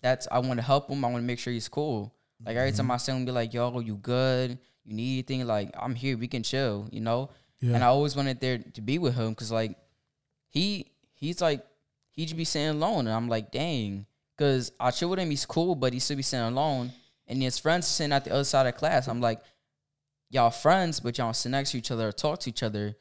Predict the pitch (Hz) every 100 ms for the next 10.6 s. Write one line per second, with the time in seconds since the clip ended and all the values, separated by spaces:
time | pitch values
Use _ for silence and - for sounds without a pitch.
0 | - 117 127 123 120 95 151 - - 127
1 | 117 135 160 143 123 110 113 - - _
2 | _ - 113 110 - 160 170 110 98 107
3 | - 110 107 104 104 104 - _ - 117
4 | 110 - 147 - 120 110 110 - - 160
5 | 147 110 - _ 110 - 107 131 139 113
6 | 104 107 110 110 - 143 110 - _ _
7 | _ _ 143 117 110 143 - 127 139 123
8 | 117 110 104 104 104 101 - 104 104 -
9 | - 120 139 131 117 117 120 117 117 120
10 | 107 104 120 127 107